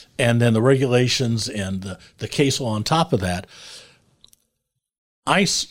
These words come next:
I get five emails a week with updates from the I R S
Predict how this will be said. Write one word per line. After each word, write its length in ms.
I 80
get 180
five 640
emails 640
a 100
week 560
with 160
updates 440
from 140
the 140
I 180
R 140
S 240